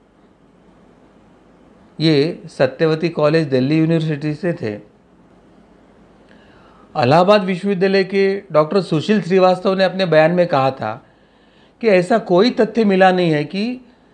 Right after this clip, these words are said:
श्री राम मंदिर का ध्वंस करके उस स्थान पर बाबरी मस्जिद बनाई गई है। लेकिन जब उन्हें आगे पूछा गया, तब उन्होंने कहा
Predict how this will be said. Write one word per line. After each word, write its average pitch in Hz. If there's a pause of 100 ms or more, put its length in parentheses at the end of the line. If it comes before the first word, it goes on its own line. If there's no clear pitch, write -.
(300)
श्री 143
राम 180
मंदिर 185
का 196
ध्वंस 170
करके 160
उस 175
स्थान 139
पर 196
बाबरी 139
मस्जिद 139
बनाई 139
गई 113
है। 104 (640)
लेकिन 160
जब 233
उन्हें 226
आगे 143
पूछा 208
गया, 139 (160)
तब 185
उन्होंने 190
कहा 151